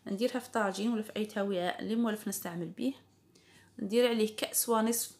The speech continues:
من ال-، العسل، شوفوا العسل ثقيل، ندير له كأس ونص عسل، ونزيد لها نصف كأس تاع ماء. الا كان عندك العسل تاعك خفيف، طيبته في الدار خفيف، ماشي ثقيل كيما هذا،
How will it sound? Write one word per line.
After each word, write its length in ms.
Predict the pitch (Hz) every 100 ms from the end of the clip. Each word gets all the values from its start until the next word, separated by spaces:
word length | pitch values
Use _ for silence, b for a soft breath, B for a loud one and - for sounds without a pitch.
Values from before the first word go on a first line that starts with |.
| -
من 260 | 226 233
ال-، 240 | 202 185 180
العسل، 760 | 175 - 180 180 220 - 311
شوفوا 280 | - 226 208
العسل 340 | 185 196 196
ثقيل، 440 | - - 190 226 359 - b b b b b -
ندير 240 | 185 208
له 180 | 190 190 -
كأس 320 | - - -
ونص 300 | 220 196 175
عسل، 500 | 165 180 - 330 349 - b b b
ونزيد 380 | 202 196 233 233
لها 360 | 233 254 285 -
نصف 420 | 208 240 269 - -
كأس 340 | 294 - -
تاع 160 | 214 196
ماء. 260 | 202 190 - - _ _ B B B -
الا 220 | 214 247
كان 220 | 285 285 262
عندك 400 | 247 233 233 214
العسل 560 | 202 196 247 240 220
تاعك 440 | 214 214 196 - 214
خفيف، 600 | - - 220 262 - - -
طيبته 380 | 208 208 208 214
في 100 | 196
الدار 340 | 196 196 185
خفيف، 460 | - - 220 254 208
ماشي 280 | 196 -
ثقيل 240 | 208 - 196
كيما 280 | - 202 190
هذا، 400 | 185 180 233